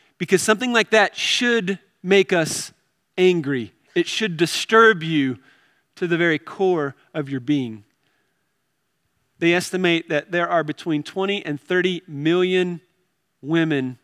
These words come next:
in slavery today, being trafficked, uh, all over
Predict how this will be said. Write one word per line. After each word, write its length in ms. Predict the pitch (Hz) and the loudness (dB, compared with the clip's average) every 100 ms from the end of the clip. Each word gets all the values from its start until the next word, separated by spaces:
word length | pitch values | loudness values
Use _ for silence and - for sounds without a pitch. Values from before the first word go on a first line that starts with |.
| - | -8
in 140 | 143 | -8
slavery 640 | 131 - 156 151 135 120 120 _ - | -8 -6 -2 -2 -4 -6 -8 _ -12
today, 460 | 147 127 110 110 - _ _ _ _ _ | -8 -6 -6 -10 -16 _ _ _ _ _
being 180 | - 143 | -6 -4
trafficked, 720 | 135 - - 147 156 156 135 120 _ _ _ _ _ | -4 -6 -6 -6 -8 -10 -10 -12 _ _ _ _ _
uh, 220 | 123 127 - - _ _ _ | -18 -16 -18 -20 _ _ _
all 260 | 170 160 165 | -2 0 0
over 360 | 156 143 135 | -2 -2 -4